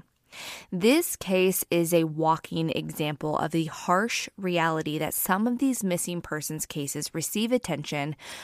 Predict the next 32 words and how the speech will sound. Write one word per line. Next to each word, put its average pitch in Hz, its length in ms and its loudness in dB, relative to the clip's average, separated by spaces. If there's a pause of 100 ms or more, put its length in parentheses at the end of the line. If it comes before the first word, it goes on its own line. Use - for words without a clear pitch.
(140)
while 196 240 4
other 190 280 6
cases 147 520 -4
don't. 147 520 0 (360)
Unfortunately, 196 840 4
when 170 160 4
this 165 240 2
woman 160 300 0
was 156 180 -4
reported 156 480 -6
missing, 175 460 0 (340)
it 185 140 4
happened 170 380 0
to 180 140 0
be 160 280 0
the 165 240 -2
very 160 360 2
same 156 400 -2
day 147 340 -2
that 156 220 -2
Sherry 151 420 -4
Papini 190 760 2
was 165 300 0
reported - 480 -4
missing. 151 580 -4 (760)
And 208 180 4
these 240 280 4
two 247 340 2
cases 185 520 0
took - 320 -2
place 160 460 -2
not 180 460 2